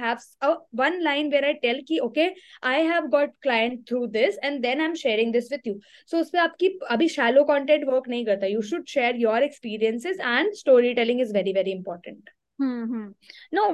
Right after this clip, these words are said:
Speaker 2: whatever you said is great। Actually, there's one Akshat, you know, so he also did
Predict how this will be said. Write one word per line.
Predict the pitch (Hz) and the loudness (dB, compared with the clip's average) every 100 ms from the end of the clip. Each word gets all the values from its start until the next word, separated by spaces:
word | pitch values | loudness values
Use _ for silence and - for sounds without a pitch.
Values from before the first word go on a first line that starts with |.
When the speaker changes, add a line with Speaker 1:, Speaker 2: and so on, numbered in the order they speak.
| 277 | 0
Speaker 2:
whatever | 285 294 | 0 0
you | 311 320 | -2 -2
said | 302 | -4
is | 339 269 | -4 -4
great। | 262 254 240 | 0 2 2
Actually, | 226 - 311 285 | 0 -2 -4 2
there's | 285 269 | 0 2
one | 277 285 302 247 | 0 0 -2 -6
Akshat, | - - 277 285 | -4 -2 -2 -2
you | 247 | -4
know, | 294 466 | -6 0
so | 440 | 2
he | 320 311 | 2 4
also | 302 349 294 | 2 2 2
did | 269 | 2